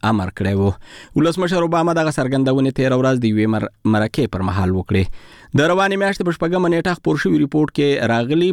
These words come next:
په دغو هڅو کې د ډیموکراټک ګوند د کاندیدې هیلري کلینټن په وړاندې د منتخب ولسمشر ډونالډ ټرمپ د بریا لپاره کار شوی دی. خو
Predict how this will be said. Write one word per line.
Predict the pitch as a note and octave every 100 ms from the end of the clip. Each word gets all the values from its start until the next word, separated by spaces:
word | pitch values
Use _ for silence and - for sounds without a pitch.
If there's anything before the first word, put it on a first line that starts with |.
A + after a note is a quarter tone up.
| D#3+
په | C#3+
دغو | D#3 C3+ C3
هڅو | D#3+ D#3+ -
کې | E3 D3+
د | B2+
ډیموکراټک | A#2+ A#2+ D#3 D#3+ C3+ G#2+
ګوند | C3 B2+
د | A#2 A2
کاندیدې | A#2+ A2 C3+ C#3 G2 - - - A#2
هیلري | C#3+ D3+
کلینټن | F3 G3 G3 F3+
په | D#3
وړاندې | D#3 E3 E3+ D#3
د | C3
منتخب | B2+ B2+ - E3
ولسمشر | C3+ B2 - - C#3
ډونالډ | B2+ A2+ A2+ -
ټرمپ | D#3+ D3+ B2+
د | A2 A2+
بریا | A2+ A2 C3 C3 F#2+ - - - -
لپاره | A#2 B2 C3 C3 - -
کار | A2 F#2 -
شوی | F#2+ G2
دی. | G2 - - - -
خو | -